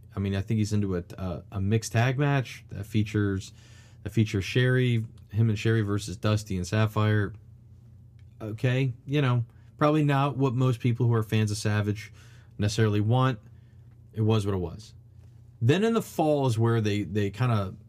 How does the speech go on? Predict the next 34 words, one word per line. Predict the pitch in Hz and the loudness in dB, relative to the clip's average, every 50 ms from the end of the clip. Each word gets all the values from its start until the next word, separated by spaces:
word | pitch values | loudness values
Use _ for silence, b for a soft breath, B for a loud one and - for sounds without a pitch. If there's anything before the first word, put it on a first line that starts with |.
| - - | -12 -8
they | 98 | -6
light | 101 104 110 113 120 127 | -2 0 0 2 2 2
him | 127 117 | 2 2
back | 117 110 107 - | 2 0 0 -2
up | 110 101 - | -2 -4 -4
again. | 101 92 90 92 98 - - B B B B B B B B B B B B - | -6 -10 -10 -10 -12 -12 -16 B B B B B B B B B B B B -8
And | - 101 101 101 101 | -4 -4 -2 0 0
that's | 107 113 - | 0 0 0
when | - 151 | 0 0
he | 135 | 0
first | 117 - 131 127 120 - | 0 0 -2 -2 -2 -4
attacks | - - 117 110 107 107 - | -4 -2 0 0 0 0 -2
the | - | -4
Warrior. | 98 98 98 98 92 90 76 64 62 - 117 - - - - - - | -2 0 0 0 0 -2 -2 -4 -8 -10 -12 -14 -16 -20 -20 -20 -8
He | - - 127 | -2 -2 0
wants | 123 127 127 123 113 | 0 0 0 -2 -2
a | 131 | -2
title | 117 120 123 120 98 90 | 0 0 0 0 0 -4
shot. | - - - - - - - - - - - - - - - - | -6 -8 -10 -12 -12 -14 -18 -20 -20 -20 -20 -20 -20 -20 -20 -10
That | - 104 110 117 | -6 -2 0 0
is | 131 113 | 0 2
what | 107 117 113 | 2 2 2
he | 110 113 107 | 2 2 0
wants. | 101 101 104 - 107 - - - B B B B B B B B B - | 0 -2 -4 -6 -6 -10 -16 -18 B B B B B B B B B -4
And | 104 104 104 104 104 98 95 92 - - - - - - | -2 0 2 2 2 0 -2 -4 -8 -12 -20 -20 -20 -20
he's | - - - 113 104 - | -8 -2 0 0 0 0
just | - - 123 117 - - - - - - - - 131 117 117 - - - - - | -2 -2 -2 0 -2 -4 -8 -16 -20 -20 -20 -14 -12 -10 -10 -10 -12 -16 -8 0
doing | - 127 120 117 107 | 2 2 4 4 2
whatever | 107 107 113 104 113 | 2 0 0 0 0
he | 110 104 | 0 0
can | - - 104 98 | -2 -2 -2 -2
to | 92 82 | -2 -2
get | 87 101 92 90 | -2 -4 -4 -4
it. | - - | -8 -12